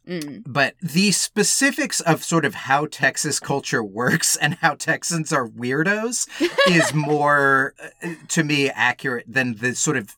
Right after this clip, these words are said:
Speaker 2: specifics of this guy did this. 'Cause Glenn Herbert McCarthy, like, didn't inherit any land. There's sort of one very brief scene where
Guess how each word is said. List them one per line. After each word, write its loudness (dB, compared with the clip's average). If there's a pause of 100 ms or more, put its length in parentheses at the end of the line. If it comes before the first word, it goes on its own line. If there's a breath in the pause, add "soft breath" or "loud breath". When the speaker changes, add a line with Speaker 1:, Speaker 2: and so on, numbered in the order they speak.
Speaker 2:
specifics 0
of -4 (420 soft breath)
this 2
guy 2
did -6
this. -6
'Cause -4
Glenn 0
Herbert 2
McCarthy, 0
like, -6
didn't 0
inherit 2
any -2
land. 0
There's 2
sort 2
of -2
one 2
very 4
brief -4
scene -2
where -2